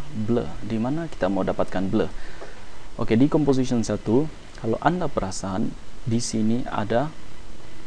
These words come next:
motion blur simulate shutter duration. Jadi, about ini dan character yang ini, dua-dua ada motion blur dan dua-dua telah saya on. Jadi, saya on kedua-duanya. Kita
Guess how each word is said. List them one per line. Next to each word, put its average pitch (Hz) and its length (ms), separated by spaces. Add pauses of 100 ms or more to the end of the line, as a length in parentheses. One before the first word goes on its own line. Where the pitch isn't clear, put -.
(260)
motion 127 640
blur 117 400
simulate 113 640
shutter 120 720
duration. 107 640 (720)
Jadi, 110 400 (160)
about 139 400 (720)
ini 113 360
dan 110 280
character 127 600 (320)
yang 110 240
ini, 120 240 (480)
dua-dua 131 560
ada 113 320
motion 113 400
blur 117 320
dan 107 240
dua-dua 107 560
telah 101 240
saya 104 320
on. 113 320 (520)
Jadi, 110 320
saya 107 480
on 151 160
kedua-duanya. 104 720
Kita - 240